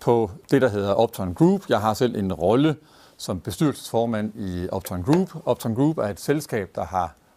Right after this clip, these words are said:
tolv år på bagen. Vi har igennem den periode startet med at udbyde investeringer i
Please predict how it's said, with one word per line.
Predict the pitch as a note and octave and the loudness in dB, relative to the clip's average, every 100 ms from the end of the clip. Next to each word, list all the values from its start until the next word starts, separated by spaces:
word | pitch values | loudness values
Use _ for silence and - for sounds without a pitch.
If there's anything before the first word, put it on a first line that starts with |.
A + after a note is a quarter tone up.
| - | 0
tolv | D#3+ D3 | 4 4
år | C3 G#2+ D#2+ | 4 0 -4
på | G2+ E2 D#2+ | -10 -10 -4
bagen. | F3 F#3+ G#2+ F2+ _ _ _ _ - | 0 2 0 -10 _ _ _ _ -10
Vi | B2+ | -8
har | A2 G#2 | -2 -2
igennem | G2+ C3+ A#2+ | -2 -2 -2
den | A2 C#3 | -2 -4
periode | A2+ G#2+ A2+ B2 | -6 -6 -4 -4
startet | G#2 G2 A#2 B2+ | 0 2 2 2
med | G#2+ A2 | -2 -4
at | F#2 - | -4 -6
udbyde | A2+ A2 G2 G#2+ | -10 -6 -8 -6
investeringer | F#2 F#2 - C#3 G2 F2 F#2 | -8 -10 -4 -4 -4 -10 -14
i | G2+ F2 | -14 -14